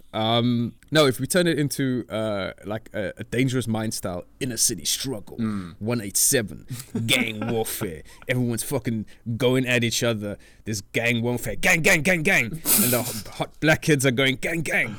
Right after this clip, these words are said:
Speaker 1: and then there's the Asian crew and they're going gang, gang, gang,
Speaker 2: <laughs>
Speaker 1: and the only man, the only man standing in between the fucking complete destruction of the school is one man,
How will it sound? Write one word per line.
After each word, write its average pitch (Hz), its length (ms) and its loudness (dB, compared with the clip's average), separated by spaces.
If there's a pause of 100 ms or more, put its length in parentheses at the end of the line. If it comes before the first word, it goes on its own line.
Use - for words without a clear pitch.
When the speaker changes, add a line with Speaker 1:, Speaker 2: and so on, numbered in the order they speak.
Speaker 1:
and 131 140 2
then 135 120 2
there's 127 140 2
the 143 160 -2
Asian 147 320 4
crew 139 260 2
and 117 80 0
they're 147 80 -4
going 147 240 -4
gang, 180 180 -2
gang, 160 200 0
gang, 170 260 4 (220)
Speaker 2:
<laughs> - 240 -4
Speaker 1:
and 117 100 2
the 117 100 0
only 135 260 4
man, 156 540 4 (120)
the - 80 -6
only 123 220 4
man 139 340 2
standing 117 400 2
in 120 100 2
between 123 500 0 (220)
the 120 320 0 (300)
fucking 127 440 -2
complete 139 440 -6
destruction - 760 2
of 110 180 -4
the 131 80 4
school 113 420 4 (420)
is 117 180 0
one 113 400 -2
man, 64 380 -4